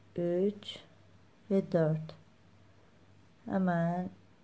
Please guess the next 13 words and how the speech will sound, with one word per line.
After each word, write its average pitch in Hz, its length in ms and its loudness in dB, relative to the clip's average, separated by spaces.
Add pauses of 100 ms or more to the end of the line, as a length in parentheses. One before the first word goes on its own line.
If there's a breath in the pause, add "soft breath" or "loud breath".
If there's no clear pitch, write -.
(460)
ilmeğimi 165 560 0
kaydırıyorum. 185 1000 -2 (1500 soft breath)
Son 190 420 -2 (120)
iki - 220 -14
tane 156 380 -2
kaldı. 180 680 -2 (1300)
Hemen 185 220 0
ikisini 165 460 -4
beraber 175 500 0
çekip 196 400 -2 (760)
bir 208 100 4
zincir 170 400 0
çekiyorum. - 560 -8